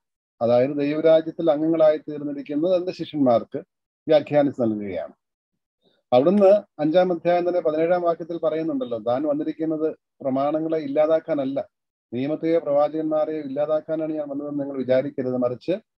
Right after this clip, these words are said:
ഇല്ലാതാക്കാനല്ല പൂർത്തീകരിക്കാനാണ് എന്ന് ഏതാനും വാക്യങ്ങൾക്ക് മുമ്പ് ഈശോ പറയുന്നത് നമ്മൾ പതിനേഴാം വാക്യത്തിൽ കാണുന്നുണ്ട്. അപ്പോൾ ആ ഈശോ തന്നെ ഇവിടെ ഈ അഞ്ചാം പ്രമാണം ഇല്ലാതാക്കുകയല്ല, മറിച്ച്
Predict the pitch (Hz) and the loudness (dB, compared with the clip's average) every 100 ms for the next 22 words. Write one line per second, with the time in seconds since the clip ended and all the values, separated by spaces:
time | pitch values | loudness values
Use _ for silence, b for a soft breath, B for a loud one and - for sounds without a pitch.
0 | - 101 131 151 165 160 156 151 165 175 | -6 0 4 4 4 0 0 -2 -4 -2
1 | 196 190 185 185 165 151 147 143 139 139 | 0 2 2 2 4 2 0 -4 -4 -6
2 | - _ _ _ _ _ _ _ 117 127 | -10 _ _ _ _ _ _ _ 0 4
3 | 151 147 143 135 143 139 135 127 127 120 | 4 4 2 0 0 -6 -4 -4 -4 -4
4 | 127 120 120 123 120 117 117 110 _ _ | -2 0 0 -2 -4 -6 -8 -10 _ _
5 | _ 113 117 131 135 120 117 107 - 98 | _ 0 2 4 4 4 0 -8 -4 -4
6 | 101 92 - _ _ _ _ _ _ - | -4 -8 -12 _ _ _ _ _ _ -2
7 | 135 135 170 196 - 196 196 175 190 - | 2 4 4 2 0 0 2 0 -2 -8
8 | 135 165 156 185 - 139 135 190 202 190 | 0 2 2 -4 -6 -6 0 2 2 2
9 | 202 190 147 170 190 185 175 170 143 143 | 2 2 0 0 2 2 0 -4 -2 0
10 | 127 131 - 160 | -2 -4 -6 -6